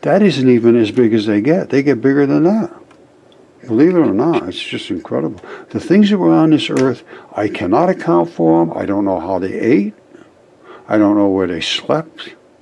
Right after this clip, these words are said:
I don't know how they got here in the first place. I mean, I'm, I'm searching ancient texts, and they give a lot of descriptions of how these things were and what they looked like and where they, you know, they, they talk about a lot of stuff.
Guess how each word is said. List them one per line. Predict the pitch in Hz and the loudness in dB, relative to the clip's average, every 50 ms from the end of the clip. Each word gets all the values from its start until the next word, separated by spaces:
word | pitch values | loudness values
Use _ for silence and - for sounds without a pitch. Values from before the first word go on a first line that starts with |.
| _ _ _ _ _ _ _ _ - - - - - - - | _ _ _ _ _ _ _ _ -20 -20 -20 -20 -20 -18 -8
I | - 110 107 | -6 -4 -2
don't | 101 101 104 101 101 | -2 -2 -2 -2 -2
know | 107 101 95 92 92 90 95 - - - | -2 -2 -2 -2 -4 -4 -6 -10 -12 -10
how | - - 101 101 101 | -6 -2 0 0 0
they | 92 101 95 95 92 90 - - - _ - - 165 156 - - - - - | 0 0 -2 -4 -6 -8 -12 -18 -20 _ -20 -20 -20 -20 -20 -20 -20 -14 -8
got | - 110 92 98 113 | -6 -4 -2 -2 -2
here | 107 113 117 117 113 | -2 0 0 2 2
in | 104 | 2
the | 95 | 0
first | - - 113 127 139 135 - | -2 -2 -4 -4 -4 -4 -6
place. | - 151 151 170 180 160 - - - - _ _ _ - - - - - - _ - - | -6 -6 -6 -6 -8 -10 -16 -20 -20 -20 _ _ _ -20 -20 -20 -20 -20 -20 _ -12 -6
I | 101 110 | -2 2
mean, | 110 110 101 101 | 2 2 4 2
I'm, | 104 107 110 | 0 0 -2
I'm | - 107 104 101 101 101 101 | -2 -2 -2 -2 -2 -2 -4
searching | - - - 120 - - - 104 101 | -4 -2 0 0 0 0 0 0 2
ancient | 101 107 101 - - 82 - - | 2 2 0 0 -4 -8 -6 -4
texts, | 117 127 170 180 160 - - - - - - - - - _ _ _ _ _ _ - - - - - - - - | -4 -4 -4 -4 -6 -10 -12 -12 -12 -12 -16 -18 -20 -20 _ _ _ _ _ _ -20 -20 -20 -20 -20 -20 -18 -10
and | - 107 104 90 | -6 -6 -4 -2
they | 107 101 104 | 0 0 2
give | 104 117 104 90 | 2 2 2 2
a | 101 | 2
lot | 98 98 98 95 95 92 | 2 2 2 2 2 0
of | 92 95 - - - - _ _ _ _ _ _ _ - - | -2 -4 -8 -10 -16 -20 _ _ _ _ _ _ _ -20 -16
descriptions | - - - - - 135 143 151 - - 190 160 131 104 | -12 -10 -10 -4 0 0 0 0 -2 -2 0 0 0 0
of | 110 87 | -4 -6
how | 85 90 90 92 | -4 -2 -2 0
these | 95 98 98 87 - - | 0 0 -2 -2 -4 -4
things | - 104 101 98 90 87 | -2 0 0 0 0 -2
were | 95 98 98 104 127 143 | -2 -2 0 0 0 0
and | 143 117 | -2 -2
what | 101 98 90 - | -2 -4 -4 -4
they | 95 92 | -6 -6
looked | 87 87 95 107 104 - 113 | -4 -4 -4 -4 -4 -6 -8
like | 113 110 123 131 131 - | -8 -6 -6 -6 -6 -6
and | 101 87 85 - - - - - - - - _ | -8 -10 -10 -12 -18 -20 -20 -20 -20 -20 -18 _
where | - 101 92 90 | -8 -6 -4 -4
they, | 92 95 95 | -4 -4 -4
you | 95 117 117 | -4 -2 -2
know, | 101 95 92 | 0 0 0
they, | 95 101 107 | 0 -2 0
they | 107 117 110 | 0 -2 -2
talk | - - 139 147 147 - | -2 -2 -2 -2 -2 -2
about | 135 139 139 131 | -2 -2 -2 -2
a | 135 | -2
lot | 127 131 139 160 175 | -2 -2 -2 -2 -4
of | 170 160 | -4 -6
stuff. | - - - - - | -10 -12 -14 -16 -16